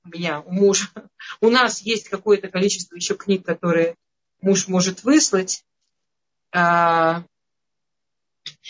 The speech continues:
Девочки, е-, если в Толдот кончились, то у меня еще немножко, у меня еще есть, по-моему, ящик. Вот это давно издавали, ну, что-то у меня еще есть, я тогда,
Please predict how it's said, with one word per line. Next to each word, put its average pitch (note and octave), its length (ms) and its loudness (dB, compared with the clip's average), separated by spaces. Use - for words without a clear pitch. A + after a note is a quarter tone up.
Девочки, A3 400 0
е-, G#3+ 340 -6
если B3+ 220 -2
в C4 80 -6
Толдот A#3+ 380 2
кончились, C4 520 -2
то G3+ 200 6
у G3+ 80 6
меня G#3 320 2
еще G#3+ 260 0
немножко, F#3+ 460 -8
у - 20 -4
меня G#3 220 4
еще G3 260 0
есть, F#3 180 -8
по-моему, D#3+ 240 -6
ящик. D#3 360 -2
Вот F#3+ 220 0
это F#3+ 240 -2
давно G#3+ 280 4
издавали, F#3 840 0
ну, F#3 140 -16
что-то A3 260 0
у G#3 60 6
меня G#3 200 4
еще G3 220 2
есть, A3 220 -2
я G3 80 -2
тогда, G3 320 0